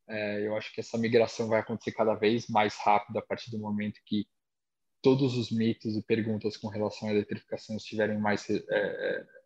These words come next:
bem resolvidas. Mas o que a gente ainda vê é isso. A pessoa sai do carro cem por cento a combustão, vai pra um carro híbrido, se apaixona por toda a tecnologia e por toda a brincadeira da, do carro eletrificado, e aí ela, ela vai pro carro cem por cento,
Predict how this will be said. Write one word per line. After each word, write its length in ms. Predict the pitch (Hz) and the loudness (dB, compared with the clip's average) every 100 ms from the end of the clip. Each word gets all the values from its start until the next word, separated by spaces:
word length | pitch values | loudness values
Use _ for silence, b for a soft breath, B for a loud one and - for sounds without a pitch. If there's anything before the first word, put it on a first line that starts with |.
| - | 2
bem 180 | 110 104 | 4 4
resolvidas. 720 | 104 107 98 107 127 131 - _ _ _ _ _ _ | 4 2 4 4 4 2 -2 _ _ _ _ _ _
Mas 220 | 113 107 | 4 4
o 20 | |
que 80 | - | 2
a 40 | 110 | 2
gente 260 | 117 - | 2 2
ainda 260 | 120 120 110 | 2 4 2
vê 200 | 110 127 | 2 4
é 100 | 127 | 6
isso. 340 | 104 - 110 | 4 2 -6
A 140 | - - | -14 -14
pessoa 200 | 101 - | -8 -6
sai 240 | 104 - 113 | -4 0 2
do 120 | 123 | 0
carro 420 | - 110 110 113 | 4 4 4 0
cem 180 | - 107 | -10 -10
por 100 | - | -10
cento 240 | - 107 | -10 -10
a 20 | 113 | -8
combustão, 680 | 107 101 - 123 143 151 - | -6 -6 -6 -2 -2 -4 0
vai 160 | 110 113 | 2 2
pra 160 | 123 | 0
um 80 | 113 | -2
carro 320 | - 104 110 | 4 4 6
híbrido, 500 | 117 147 139 139 143 - _ _ _ _ _ _ - | 4 4 4 0 -2 -4 _ _ _ _ _ _ -6
se 160 | - | 0
apaixona 680 | 135 - 123 - 143 156 165 - _ - | 4 4 4 6 4 6 2 0 _ 0
por 180 | 131 | 0
toda 200 | - 135 | 2 0
a 40 | 123 | 0
tecnologia 840 | - - 123 117 113 - 107 131 120 | -2 -4 -2 -2 -2 -2 0 2 2
e 40 | |
por 160 | - 123 | -2 -8
toda 220 | 123 127 | -2 0
a 40 | |
brincadeira 680 | 123 120 113 113 110 117 120 | 2 0 2 2 6 6 6
da, 260 | 113 110 123 | 4 4 2
do 140 | 113 | -2
carro 240 | - 104 | -2 0
eletrificado, 800 | 107 107 - 107 - - 104 123 | 0 -2 -6 -12 -10 2 2 4
e 80 | 131 | 6
aí 240 | 123 113 113 | 6 8 8
ela, 320 | 113 117 - _ _ _ - | 8 8 4 _ _ _ 2
ela 140 | 107 | 4
vai 160 | 107 107 | 4 2
pro 180 | - 113 | -2 0
carro 240 | 107 104 107 | 0 0 -2
cem 180 | 110 | -4
por 80 | 104 | -4
cento, 680 | - 107 - 113 110 104 | -4 -6 -4 -2 -2 -2